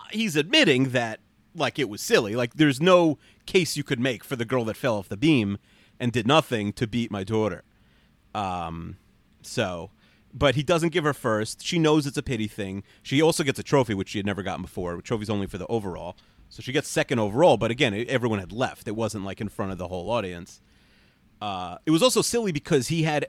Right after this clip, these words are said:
the best at every, um, every discipline doing a show in the city the next day.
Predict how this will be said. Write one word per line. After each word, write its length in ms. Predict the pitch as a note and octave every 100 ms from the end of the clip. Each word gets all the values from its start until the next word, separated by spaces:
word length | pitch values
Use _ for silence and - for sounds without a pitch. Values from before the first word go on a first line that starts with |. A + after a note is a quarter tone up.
| -
the 140 | B2+
best 340 | A2 E3+ E3+ D3+
at 80 | -
every, 560 | D#3+ C3 D#3+ D3+ C#3 - _ _ _ _ _
um, 540 | A2+ G2+ G2 F#2+ F#2 - _ _
every 260 | B2+ B2 C3
discipline 760 | C#3 F3+ D#3+ - A2 F2+ F#2 G#2+ _ _ _ -
doing 300 | A#2+ D#3+ E3
a 40 | B2+
show 460 | - E3 D#3 A2+
in 140 | G#2 G#2+
the 80 | G#2
city 400 | - F#3 C3+ A2+
the 140 | A2+
next 320 | A#2+ A#2 -
day. 440 | - C#3 F#2 D2+